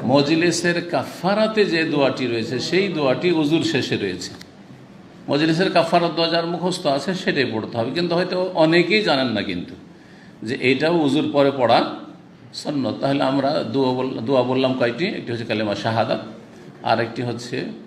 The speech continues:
আল্লাহুম্মা জাআলনি মিনাত তাওয়াবিন ওয়া জাআলনি মিনাত তাহিরিন, আর আরেকটি হচ্ছে সুবহানাকা আল্লাহুম্মা ওয়া বিহামদিকা আশহাদু আল্লা ইলাহা ইল্লা আনতা আস্তাগফিরুকা ওয়া আতুবু ইলাইক। জি,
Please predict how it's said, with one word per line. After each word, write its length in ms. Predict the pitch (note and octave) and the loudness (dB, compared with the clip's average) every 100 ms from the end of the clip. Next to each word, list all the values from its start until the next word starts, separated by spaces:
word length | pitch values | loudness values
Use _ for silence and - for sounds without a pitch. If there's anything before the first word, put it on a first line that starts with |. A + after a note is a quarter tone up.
| - - - - - | -20 -20 -20 -20 -10
আল্লাহুম্মা 380 | A2 A2+ A#2 A2+ | -2 0 2 2
জাআলনি 280 | G#2+ A2+ A2+ | 2 2 2
মিনাত 200 | A2 A2 | 0 -2
তাওয়াবিন 400 | A#2 G#2+ G#2+ A2 A2 | -2 0 0 0 0
ওয়া 120 | G#2+ | 2
জাআলনি 200 | A2 G#2+ | 2 2
মিনাত 160 | G#2+ A2 G#2+ | 0 -2 -2
তাহিরিন, 440 | G#2 G#2 G#2+ - - A2 | -2 -2 -4 -4 -4 -2
আর 80 | G2+ | 0
আরেকটি 260 | A2 A2 A2 | 0 -2 -4
হচ্ছে 280 | A2 - C3 - - - - - D3 D3 - - - | -4 -4 -6 -6 -12 -14 -14 -12 -12 -10 -10 -10 -10
সুবহানাকা 800 | - C3 A#2 A#2 C3 C3 A2+ C3 C3+ - - - - - - - | -4 -2 0 2 4 4 2 0 -2 -4 -14 -16 -16 -16 -12 -6
আল্লাহুম্মা 500 | A2+ A#2+ A#2 B2 A#2+ | 0 2 2 0 0
ওয়া 100 | A2+ | -2
বিহামদিকা 560 | A#2 B2 A#2+ A2+ B2 C3+ E3+ - - - - - | -2 -4 -4 -4 -2 -2 -2 -8 -12 -12 -12 -2
আশহাদু 400 | B2+ - B2+ A#2+ | -2 0 -2 0
আল্লা 280 | A#2+ A#2 A#2+ | 0 2 4
ইলাহা 300 | A#2+ A#2 A#2 | 4 2 0
ইল্লা 260 | A#2 A#2 G#2+ | -2 -2 0
আনতা 320 | G#2+ A2 C3+ D#3 - - | 0 0 0 -2 -4 -6
আস্তাগফিরুকা 880 | C3+ - - A2 G#2 B2 A#2 A2+ C#3 G3+ - - - - - B2+ | -6 -4 -2 -2 -2 -2 -2 0 0 0 -6 -12 -12 -12 -10 -4
ওয়া 140 | B2 B2 A2+ | -2 0 0
আতুবু 460 | A2+ C3+ C3+ B2+ A2+ | -2 -4 -4 -2 -2
ইলাইক। 720 | G2+ F#2+ F2+ E2+ E2 D#2 - - - - - | 0 -2 -2 -4 -6 -10 -12 -14 -16 -14 -14
জি, 120 | - | -12